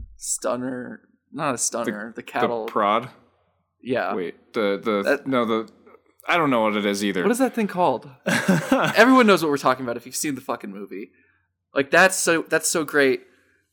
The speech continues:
Speaker 1: Uh, oh, it's just a cattle gun, I guess. Um, the fact that they made Javier Bardem, like, when he, he said when he looked in the mirror, he was repulsed by himself with just, like, his hair and his whole look.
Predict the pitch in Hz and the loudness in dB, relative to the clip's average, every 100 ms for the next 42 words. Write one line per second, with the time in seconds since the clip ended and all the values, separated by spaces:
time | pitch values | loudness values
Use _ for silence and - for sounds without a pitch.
0 | _ 120 117 104 98 113 _ _ _ _ | _ -2 0 0 -4 -10 _ _ _ _
1 | _ _ _ 156 139 151 - - 123 113 | _ _ _ -2 -2 -2 -10 -6 -6 -6
2 | 110 101 - - 95 92 - - 131 117 | -8 -14 -16 -14 -14 -14 -16 -6 -2 -2
3 | 110 110 _ _ _ _ _ _ _ _ | -4 -12 _ _ _ _ _ _ _ _
4 | _ _ - 180 202 202 220 214 208 151 | _ _ -2 2 4 4 2 4 2 2
5 | 131 151 160 160 151 139 143 139 143 135 | 2 2 2 2 2 4 2 2 2 2
6 | 120 123 139 147 - 113 - - 143 143 | 0 -4 -4 -6 -6 -8 -8 -6 -6 -6
7 | - 170 185 220 185 175 170 160 151 143 | -8 -2 2 4 2 0 -2 -2 -2 -4
8 | 131 123 123 123 - - _ _ _ - | -4 -2 -2 -4 -6 -14 _ _ _ -10
9 | 165 160 143 127 117 135 117 - 120 117 | -4 -2 -2 -4 -6 -4 -4 -4 -4 -4
10 | 123 - 110 110 - 135 135 - 147 113 | -4 -6 -4 -6 -6 -8 -6 -4 -4 -4
11 | 101 - _ _ _ _ - 135 - 160 | -8 -16 _ _ _ _ -10 -8 -6 2
12 | 160 160 151 143 - 156 156 120 117 127 | 6 6 4 2 2 2 2 0 0 -2
13 | - | -6